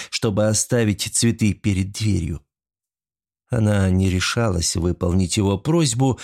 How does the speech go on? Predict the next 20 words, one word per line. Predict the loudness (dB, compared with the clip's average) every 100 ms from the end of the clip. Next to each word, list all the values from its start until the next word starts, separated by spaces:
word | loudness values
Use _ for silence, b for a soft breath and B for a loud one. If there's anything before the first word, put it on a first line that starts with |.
| B
опасаясь, | -4 -2 0 2 2 2 0
что | 0 2
уже | 2 2
не | 2 4
увидит | 4 4 2 2 0
свой | 0 2 2
сосуд, | 2 0 0 0 0 2
и | 0
в | 2
конце | 0 0 0
концов | 0 0 2 0 0 -4 B
выразила | 0 2 4 2 2 2
готовность | 0 0 2 2 2 -2 -4
продать | -2 0 0 0 0 2
ему | 2 2 2
уродливую | 2 2 2 2 2 2
вазу | 2 2 2 2 0 B B
за | -2
двадцать | 0 0 0 -2 -2
евро | 0 0 0 -2